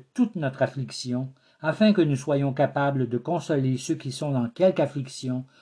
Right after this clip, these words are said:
dont nous sommes nous-mêmes consolés de Dieu. Avez-vous noté combien de fois le mot consoler est répété dans ce passage ?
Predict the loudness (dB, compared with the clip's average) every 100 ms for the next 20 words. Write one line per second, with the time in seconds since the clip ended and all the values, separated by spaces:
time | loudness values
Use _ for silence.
0 | _ -2 0 0 0 2 2 2 0 2
1 | 2 0 0 -2 0 0 0 -2 -2 -4
2 | -2 -4 -4 -6 _ _ _ _ _ _
3 | _ _ _ _ _ _ _ _ _ _
4 | _ -6 0 2 2 2 2 0 -2 0
5 | 0 2 0 2 4 6 6 2 -2 -4
6 | -2 0 2 2 2 0 -4 0 0 0
7 | -2 -8 -10 -10 -12 -14 -14 -20